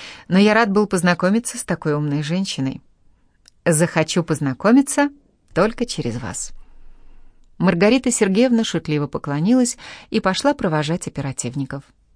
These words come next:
Скворцова осенила буквально на пороге. «Скажите», спросил он, «а не бывает такого? К вам обращаются женщины, которые приносят всё, что вы требуете, кроме фотографии.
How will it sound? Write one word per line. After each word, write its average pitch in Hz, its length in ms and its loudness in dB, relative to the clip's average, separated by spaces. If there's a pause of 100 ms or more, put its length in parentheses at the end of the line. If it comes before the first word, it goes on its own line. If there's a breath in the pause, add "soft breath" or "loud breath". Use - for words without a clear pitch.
(120)
Скворцова 190 840 0 (380 loud breath)
осенила 202 560 4
буквально 214 440 0
на 214 120 0
пороге. 151 520 -2 (560 soft breath)
«Скажите», 202 640 -2 (360)
спросил 160 480 -2
он, 143 240 -2 (420)
«а 180 120 4
не 185 80 6
бывает 247 400 4
такого? 147 560 0 (640 soft breath)
К - 60 0
вам 202 400 6
обращаются 190 640 2
женщины, 240 460 2
которые 220 340 0
приносят 208 480 -2
всё, - 380 0
что - 180 -4
вы 165 100 0
требуете, 262 520 0
кроме 214 320 0
фотографии. - 800 -8